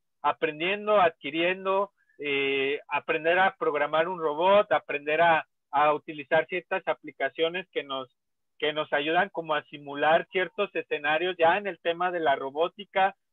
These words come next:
de la programación. Eh, está muy padre que, que lo hagamos y que sobre todo lo fomentemos hacia edades muy tempranas. Entonces, este, de, no sé si quieres que comente qué es lo que tenemos el sábado o, este, de,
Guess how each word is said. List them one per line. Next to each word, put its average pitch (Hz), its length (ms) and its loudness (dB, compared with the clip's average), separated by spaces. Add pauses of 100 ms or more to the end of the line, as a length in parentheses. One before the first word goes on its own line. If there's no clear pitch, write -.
de 147 120 -2
la 143 160 2
programación. 147 920 -2 (360)
Eh, 143 340 -2
está 175 220 -2
muy 196 200 -6
padre 185 460 2
que, 143 340 -4
que 139 100 -8
lo 139 100 0
hagamos 170 400 -2 (320)
y 139 100 -14
que 147 560 -2
sobre 143 280 -6
todo 170 260 0
lo 185 140 -2
fomentemos 147 680 -6
hacia 143 340 -4
edades 156 360 0
muy 160 160 -14
tempranas. 143 640 -4 (580)
Entonces, 170 680 -2 (160)
este, 143 480 -6
de, 135 400 -2 (400)
no 170 200 0
sé 208 140 0
si 190 120 -12
quieres 196 260 0
que 175 120 -10
comente 170 640 -4
qué 185 100 -2
es 180 40 0
lo 196 120 -2
que - 100 -10
tenemos 160 420 -6
el 160 120 -8
sábado 240 500 4 (320)
o, 202 400 4 (100)
este, 139 420 -8
de, 123 460 -4